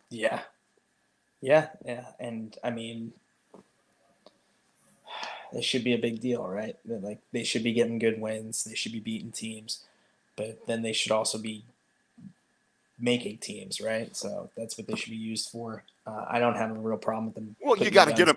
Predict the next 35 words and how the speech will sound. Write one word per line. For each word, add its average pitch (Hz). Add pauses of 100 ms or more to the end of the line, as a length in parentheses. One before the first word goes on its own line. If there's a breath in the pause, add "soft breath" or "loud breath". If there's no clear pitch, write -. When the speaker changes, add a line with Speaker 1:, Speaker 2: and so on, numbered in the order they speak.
Speaker 2:
you 123
Speaker 1:
over, -
Speaker 2:
gotta 170
Speaker 1:
but -
Speaker 2:
get 170
'em 135
hot. 170
You 147
gotta 127
get 135
'em 110
hot 147
again 107
Speaker 1:
But 123
exactly, 123
Speaker 2:
before, -
Speaker 1:
get 120
'em 123
hot 123
Speaker 2:
before 151
they 135
Speaker 1:
first, -
Speaker 2:
make, 143
Speaker 1:
before 120
Speaker 2:
before 127
they 131
go 123
out 123
there 123
and 113
start 123
Speaker 1:
Yes. -
Speaker 2:
making 117
these 87
teams. -